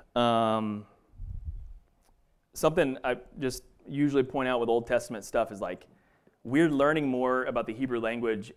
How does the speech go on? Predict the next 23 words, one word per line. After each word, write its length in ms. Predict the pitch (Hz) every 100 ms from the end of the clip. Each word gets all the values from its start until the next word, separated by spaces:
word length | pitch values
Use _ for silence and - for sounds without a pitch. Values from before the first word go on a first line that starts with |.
| -
in 180 | 117 110
the 180 | 104 104
most 340 | 120 123 123
recent 480 | 123 127 123 117 98
fifty 320 | - 127 -
years 480 | 110 110 113 104 98
than 140 | 107
we 120 | 104 107
ever 200 | 117 107
have 120 | 104
known, 360 | 101 107 113 120
like, 180 | 110 98
grammar-wise 960 | 101 104 117 127 127 127 127 131 131 - _ _ _
and 200 | 107 98
language-wise. 640 | 95 117 131 139 135 131 123
There's 140 | 117
a 40 | 104
lot 280 | 110 123
that, 80 | 123
like, 220 | 107 98
we've 260 | 107 113 95
just 460 | 101 123 127 117 -
started 500 | 123 120 123 127